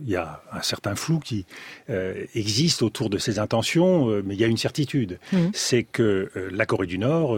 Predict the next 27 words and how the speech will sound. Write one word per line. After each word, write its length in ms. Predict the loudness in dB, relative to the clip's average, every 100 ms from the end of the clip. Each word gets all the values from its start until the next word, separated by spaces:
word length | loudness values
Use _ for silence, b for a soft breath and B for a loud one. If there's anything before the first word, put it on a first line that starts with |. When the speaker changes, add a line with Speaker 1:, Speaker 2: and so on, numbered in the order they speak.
| -2
Speaker 1:
Kim 160 | -2
Jong-un, 400 | 0 0 2 4
cherche 400 | 4 2 0 -2 -4
à 280 | -2 -2 -4 B
sanctuariser 680 | -2 2 4 4 4 4 2
son 140 | 2
régime, 440 | 2 2 2 2 2
sanctuariser 760 | 2 0 2 2 2 2 2 0 B B B
son 260 | 2 2 2
territoire. 560 | 2 0 -2 -8 -10 B B B 2
Aujourd'hui, 400 | 4 6 6 6
on 100 | 6
voit 160 | 8 6
aux 60 |
États-Unis 580 | 6 4 4 4 6 4
un 80 | 4
certain 300 | 0 0 2
nombre 120 | 2
d'experts 360 | 2 4 4 2
qui 140 | 0
pensent 320 | 2 4 4
qu'il 760 | 4 2 2 -4 -14 -8 -2 2
souhaite 240 | 4 4
aller 160 | 6 6
beaucoup 220 | 4 0
plus 160 | 0 0
loin, 180 | 0